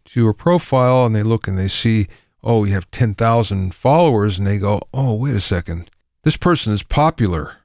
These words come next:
so maybe I should pay attention." Well, there's actually a lot of places where you can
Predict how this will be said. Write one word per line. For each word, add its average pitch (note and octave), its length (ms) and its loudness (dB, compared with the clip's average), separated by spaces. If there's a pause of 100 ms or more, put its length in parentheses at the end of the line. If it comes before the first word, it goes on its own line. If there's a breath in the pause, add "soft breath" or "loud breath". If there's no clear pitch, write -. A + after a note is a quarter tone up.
(220)
so A2 500 0
maybe B2+ 260 2
I E3 60 4
should A#2+ 200 -2
pay G#2 140 2
attention." - 600 -2 (560)
Well, C3 360 -4 (200)
there's A#2+ 180 4
actually D3+ 420 0
a A2 40 2
lot B2+ 280 2
of D#3 140 -2
places B2+ 600 0 (120)
where G#2+ 420 4
you G2 240 0
can G#2+ 300 0